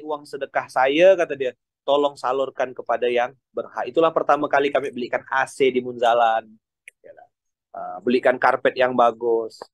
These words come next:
dan seterusnya, seterusnya. Jadi kalau punya utang, eh, punya piutang, saran saya, ikhlaskan. "Banyak Ustadz," ya udah,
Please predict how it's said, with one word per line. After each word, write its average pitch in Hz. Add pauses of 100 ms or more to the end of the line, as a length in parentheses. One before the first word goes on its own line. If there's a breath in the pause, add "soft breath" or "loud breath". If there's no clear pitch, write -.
(220)
dan 107
seterusnya, 104
seterusnya. - (400)
Jadi 131
kalau 147 (320)
punya 147
utang, 120 (720)
eh, 165
punya 175
piutang, 151 (240)
saran 139
saya, 117 (1300)
ikhlaskan. 92 (1400)
"Banyak 170
Ustadz," 180
ya 117
udah, 98